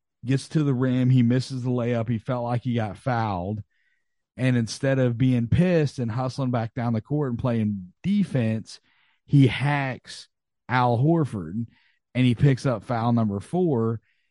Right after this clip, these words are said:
and he ends up having to go off of the floor. You look at the other star, you look at, uh, Ja Morant played thirty-five, Desmond P-, Bane played thirty-five min-, minutes.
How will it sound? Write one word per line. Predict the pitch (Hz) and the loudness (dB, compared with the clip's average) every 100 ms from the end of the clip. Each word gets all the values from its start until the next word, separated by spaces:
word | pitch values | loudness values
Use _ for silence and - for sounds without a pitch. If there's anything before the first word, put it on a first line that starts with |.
| _ | _
and | 127 | -4
he | 131 131 | 0 0
ends | 143 | 0
up | 143 131 | 0 0
having | 131 120 135 | 0 -2 -2
to | 120 | -2
go | 110 123 | 0 0
off | 117 120 117 | 0 0 -2
of | 120 | -6
the | 110 | -6
floor. | 101 - 175 147 117 117 113 - _ _ _ _ _ - | -8 -4 -2 0 0 -2 -4 -12 _ _ _ _ _ -4
You | 131 | 0
look | 139 156 165 | 2 2 -2
at | 131 | -2
the | 131 | -2
other | 139 156 139 | -2 -2 -4
star, | - 131 | -4 -2
you | 131 | 0
look | 139 135 | 0 -2
at, | 113 107 | -6 -6
uh, | 117 107 98 101 | -4 -2 -2 -2
Ja | 127 135 | -2 -2
Morant | 147 135 135 135 | -2 -2 -4 -4
played | 131 120 | -4 -4
thirty-five, | 104 117 120 107 120 120 120 113 | -4 -4 -4 -4 -4 -4 -4 -2
Desmond | 120 107 110 | -2 -2 -2
P-, | 104 - _ 117 110 98 | -4 -10 _ -6 -6 -6
Bane | 117 120 123 | -4 -2 -2
played | 117 120 117 | -2 -2 -4
thirty-five | 123 117 110 120 107 110 | -4 -4 -4 -4 -6 -4
min-, | 117 117 120 - | -2 -2 -4 -4
minutes. | 117 117 110 - | -2 -2 -4 -12